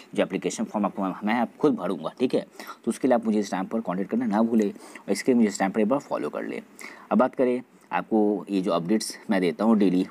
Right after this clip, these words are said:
वो अपडेट आपको हमारे Telegram चैनल पर भी देखने को मिलेगा। तो उसके, जिसके लिए आपको क्या करना पड़ेगा, जिसके आप हमारे Telegram चैनल पर आने के लिए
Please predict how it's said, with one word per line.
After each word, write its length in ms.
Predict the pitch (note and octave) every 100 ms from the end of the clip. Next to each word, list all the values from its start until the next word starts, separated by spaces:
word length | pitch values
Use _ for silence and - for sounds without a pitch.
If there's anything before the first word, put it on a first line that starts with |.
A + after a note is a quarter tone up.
| -
वो 100 | A2
अपडेट 220 | A2+ A2+
आपको 160 | G2+ G#2
हमारे 180 | G#2
Telegram 360 | G#2 F2 F2 G#2
चैनल 120 | A#2
पर 80 | A#2
भी 120 | A2
देखने 200 | G#2 A#2
को 100 | A2+
मिलेगा। 440 | G#2 G#2 G2+ G2+ G2+ - - -
तो 80 | G#2
उसके, 180 | F#2+ G2
जिसके 220 | F#2+ -
लिए 40 | G#2
आपको 100 | A#2
क्या 120 | A2+
करना 200 | A#2 A2+
पड़ेगा, 220 | B2 A#2+
जिसके 240 | G2 -
आप 100 | G2+ -
हमारे 160 | G2+
Telegram 260 | F#2 F2+ F2+
चैनल 140 | F#2+
पर 100 | F2+
आने 260 | - E2+ A2+
के 100 | A2
लिए 260 | G2 G2